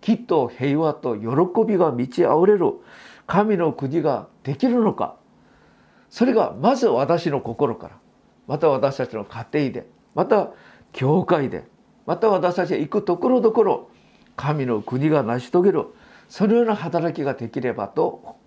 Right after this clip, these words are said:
思います。じゃあ、まず、神の国はどのように成し遂げられますか？じゃあ、国ができる三つの要素があります。まずはじめは主権、二番目は領土、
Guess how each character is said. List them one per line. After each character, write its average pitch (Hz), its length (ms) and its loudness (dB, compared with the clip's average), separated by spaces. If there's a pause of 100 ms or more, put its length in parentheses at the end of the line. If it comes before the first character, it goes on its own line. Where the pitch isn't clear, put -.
(480)
思 117 260 -6
い 95 80 -14
ま 90 100 -20
す。 - 160 -20 (840)
じ - 60 0
ゃ 160 40 2
あ、 104 40 0
ま 175 200 2
ず、 202 320 -2 (600)
神 269 320 0
の 220 140 2
国 139 260 -4
は 123 140 0
ど 165 200 0
の 233 80 2
よ 196 160 2
う - 20 -2
に 104 160 -8
成 95 140 -10
し - 120 -20
遂 113 120 -8
げ 110 100 -4
ら 104 120 -6
れ 104 100 -10
ま 104 120 -10
す - 120 -18
か？ - 260 -4 (880)
じ - 80 -8
ゃ 90 180 -6
あ、 - 40 -20 (280)
国 196 340 2
が 247 200 2
で 156 200 -6
き 190 140 -6
る 160 140 0
三 117 180 -8
つ - 140 -8
の 226 120 2
要 214 280 2
素 156 140 -16
が - 100 -12
あ - 20 -18
り 60 100 -20
ま - 100 -20
す。 - 160 -20 (600)
ま 190 120 2
ず 208 120 0
は 151 140 -4
じ 156 140 -4
め 165 100 0
は 151 220 0
主 - 240 -12
権、 214 300 0 (920)
二 139 120 -2
番 170 240 2
目 143 100 -2
は 107 260 -2
領 185 340 4
土、 - 260 -6